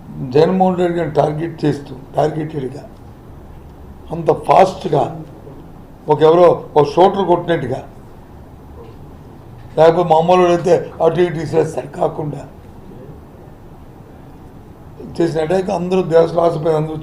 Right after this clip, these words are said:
చూశారు. ఇవాళ వచ్చి స్టేజ్ ముందు రాయపడింది అంటున్నారు. ఎందుకు ఆ, ఆ అలాంటి వారిని ఎందుకు ప్రోత్సహించుకోవాలి, ఎందుకు మన తల మీద తెచ్చుకోవాలి,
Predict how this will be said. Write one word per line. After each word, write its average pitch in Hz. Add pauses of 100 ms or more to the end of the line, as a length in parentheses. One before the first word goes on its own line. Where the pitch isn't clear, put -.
చూశారు. - (1800)
ఇవాళ 208 (100)
వచ్చి 233 (960)
స్టేజ్ 190 (100)
ముందు 196 (160)
రాయపడింది 156
అంటున్నారు. 123 (2250)
ఎందుకు 254
ఆ, - (280)
ఆ 202 (200)
అలాంటి 214
వారిని 220
ఎందుకు 208
ప్రోత్సహించుకోవాలి, 196 (340)
ఎందుకు 226
మన 214
తల 196
మీద 208
తెచ్చుకోవాలి, 190